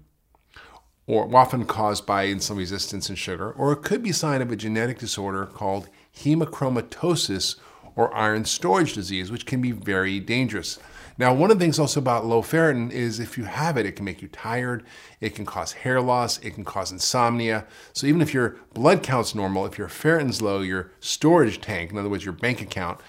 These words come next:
of iron is low, it can cause these symptoms. Now, I can't stress enough how important it is to test your ferritin levels, especially if you have fatigue,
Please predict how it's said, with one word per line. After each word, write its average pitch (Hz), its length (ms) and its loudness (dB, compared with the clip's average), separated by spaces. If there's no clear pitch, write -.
of 98 100 -6
iron 110 300 2
is 95 160 -6
low, 147 280 4
it 117 120 -4
can 117 140 -8
cause 104 340 0
these 92 220 -6
symptoms. - 480 -10
Now, 120 120 2
I 131 80 6
can't 131 260 -2
stress 123 320 0
enough 98 340 0
how 117 320 0
important 123 420 0
it 90 40 0
is 90 220 -4
to 101 80 -14
test - 420 -10
your 101 60 -6
ferritin 127 360 2
levels, 85 240 -4
especially 139 680 0
if 98 100 -10
you 95 100 -4
have 82 120 -4
fatigue, 101 560 -2